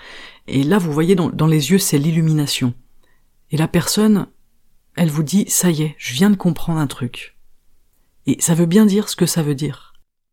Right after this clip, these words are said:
Je viens de comprendre. Ce n'est pas je viens de découvrir, c'est j'ai compris quelque chose que j'avais déjà en moi. Je viens de prendre conscience de quelque chose que j'avais déjà en moi et je viens de l'intégrer.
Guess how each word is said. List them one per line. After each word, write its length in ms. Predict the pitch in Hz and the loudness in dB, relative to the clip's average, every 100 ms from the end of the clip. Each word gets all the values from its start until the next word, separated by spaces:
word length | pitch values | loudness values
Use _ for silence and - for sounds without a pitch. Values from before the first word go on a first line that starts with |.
| _ _ _ _ _ _ _ - | _ _ _ _ _ _ _ -6
Je 180 | 143 | 0
viens 220 | 147 160 196 | 2 4 4
de 80 | 143 | 2
comprendre. 760 | - 143 - 170 123 - - - _ - | 2 0 0 0 0 -4 -16 -20 _ -8
Ce 140 | - | 0
n'est 120 | 135 | 0
pas 120 | 131 | 0
je 120 | 151 135 | 0 2
viens 160 | 143 | 2
de 80 | 131 | 2
découvrir, 580 | 123 131 - 147 220 - | 2 0 -2 2 2 2
c'est 220 | - 131 - - _ | -2 -4 -6 -18 _
j'ai 180 | 131 127 | -2 0
compris 320 | - 170 185 | 2 2 2
quelque 240 | 185 160 151 | 0 -2 -4
chose 220 | - 185 | -4 -4
que 120 | - | -2
j'avais 240 | 135 127 | 0 2
déjà 300 | 127 143 160 | 0 0 0
en 100 | 170 | 0
moi. 260 | 156 131 127 _ - _ - - - | 0 -2 -4 _ -20 _ -20 -20 -20
Je 140 | - 147 | -4 0
viens 220 | 139 156 | 2 2
de 100 | 139 | 2
prendre 360 | 127 - 185 185 | 0 2 2 2
conscience 840 | 175 - - 180 240 - - _ _ _ _ _ | -2 -2 -4 -2 -4 -8 -14 _ _ _ _ _
de 60 | 147 | -4
quelque 260 | 143 131 143 | -2 -2 -4
chose 200 | - 143 | -4 -4
que 120 | 147 | -2
j'avais 200 | 135 131 | 0 2
déjà 280 | 127 127 131 | 0 2 2
en 80 | |
moi 180 | 127 180 | 2 0
et 60 | 185 | 0
je 100 | 135 | 0
viens 180 | 127 127 | 2 2
de 120 | 123 | 2
l'intégrer. 500 | 143 147 127 123 | 0 0 -2 -4